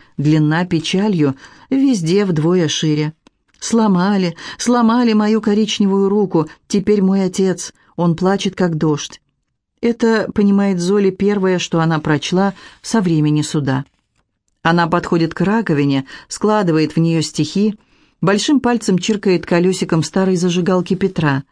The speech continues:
представляет себе его палец, толстый, медленный, оживляющий зажигалку, завитки дыма из его трубки.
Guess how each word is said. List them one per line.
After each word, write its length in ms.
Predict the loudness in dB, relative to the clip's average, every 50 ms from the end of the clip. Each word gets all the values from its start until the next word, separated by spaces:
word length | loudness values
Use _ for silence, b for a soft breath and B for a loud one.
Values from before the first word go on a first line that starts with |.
| _ _ _ _ _ _ _ _ _ _ _ 0
представляет 680 | 0 0 0 0 0 0 2 2 2 2 2 0 -2 -2
себе 200 | -2 0 2 2
его 180 | 2 2 0
палец, 500 | 0 0 0 0 2 2 0 -2 -4 -12 B B B B B B _
толстый, 600 | 0 2 2 2 0 -2 -2 -2 0 0 0 -2 B B B B
медленный, 760 | B 2 2 4 2 2 2 2 2 2 4 2 2 0 -2 -2
оживляющий 640 | -2 -2 0 0 0 0 0 2 0 0 0 -2 -2
зажигалку, 760 | -2 -2 -2 -2 -2 -2 0 0 0 -2 -4 -4 -6 -6 -8 -8 _ _ _ _ _ _ _ -4
завитки 500 | -2 0 2 2 0 0 -2 -2 -2 0
дыма 360 | 2 2 2 4 4 2 2
из 120 | 0 0
его 220 | 0 0 2 0 0
трубки. 500 | 0 0 -2 -2 -2 -4 -4 -6 -6